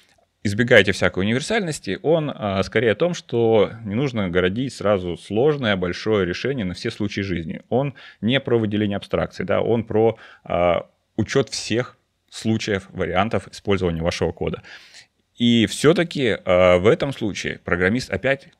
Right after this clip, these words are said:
находится в ситуации, когда он должен найти баланс. И в этом, кстати, одна из основных, э,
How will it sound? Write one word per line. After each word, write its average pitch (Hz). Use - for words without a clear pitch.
находится 98
в -
ситуации, 107
когда 90
он 87
должен 85
найти 85
баланс. 85
И 104
в 120
этом, 131
кстати, 104
одна 107
из 95
основных, 110
э, 82